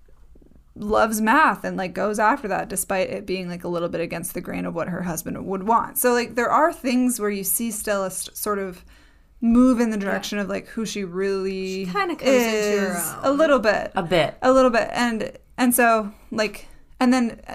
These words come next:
Speaker 1: Desiree, she lands in customer service in Texas. So, like, it, it's hard for me to say that, like,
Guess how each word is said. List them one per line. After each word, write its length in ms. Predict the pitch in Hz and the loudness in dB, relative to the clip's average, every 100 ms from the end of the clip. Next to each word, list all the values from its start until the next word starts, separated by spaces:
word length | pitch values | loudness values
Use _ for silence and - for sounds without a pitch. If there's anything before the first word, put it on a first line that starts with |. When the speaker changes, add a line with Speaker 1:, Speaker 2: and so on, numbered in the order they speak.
| 220 | -4
Speaker 1:
Desiree, 600 | 233 339 453 311 214 220 | 0 0 2 4 2 0
she 460 | 214 - 254 285 - | -4 -4 -4 -4 -10
lands 420 | - 208 220 233 208 | -10 -6 -2 -2 -4
in 120 | 202 | -6
customer 440 | 214 220 226 202 | -6 -6 -4 -4
service 540 | 190 208 - - - - | -4 -4 -4 -4 -4 -6
in 260 | 113 113 | -6 -10
Texas. 640 | 175 - - - - - - - - - - | -6 -6 -6 -14 -12 -12 -12 -20 -20 -20 -2
So, 200 | 285 277 | 2 4
like, 200 | 262 254 | 4 0
it, 280 | 233 - - - - _ | -4 -6 -18 -20 -20 _
it's 160 | 226 294 | -2 2
hard 200 | 330 294 | 2 2
for 80 | |
me 100 | 240 | 0
to 100 | 226 | 2
say 240 | - 214 214 | 0 0 -2
that, 200 | 202 - | -4 -4
like, 360 | 175 165 - | -6 -6 -12